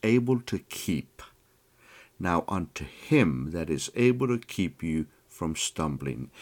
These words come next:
God's people are a preserved people, and Jude started this epistle with the grand truth.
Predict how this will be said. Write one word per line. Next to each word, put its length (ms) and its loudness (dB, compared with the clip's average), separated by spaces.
God's 400 2
people 720 -2
are 260 2
a 180 6
preserved 880 0
people, 500 -2
and 220 4
Jude 260 2
started 640 0
this 220 -2
epistle 500 0
with 220 0
the 80 -2
grand 480 0
truth. 580 -6